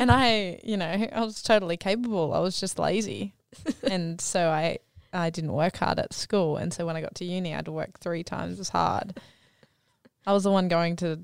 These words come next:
Speaker 1: study on Saturdays all day in, like, the libraries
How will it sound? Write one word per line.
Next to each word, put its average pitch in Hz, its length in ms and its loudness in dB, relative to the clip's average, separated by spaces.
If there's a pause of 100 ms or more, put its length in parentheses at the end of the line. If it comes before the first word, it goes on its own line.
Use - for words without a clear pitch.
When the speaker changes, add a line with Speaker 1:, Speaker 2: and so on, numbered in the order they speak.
Speaker 1:
study 180 380 2
on 160 120 0
Saturdays 156 760 0
all 170 200 -2
day 151 240 0
in, 160 100 -2
like, 160 280 -6
the 151 320 -2 (120)
libraries 170 1080 -4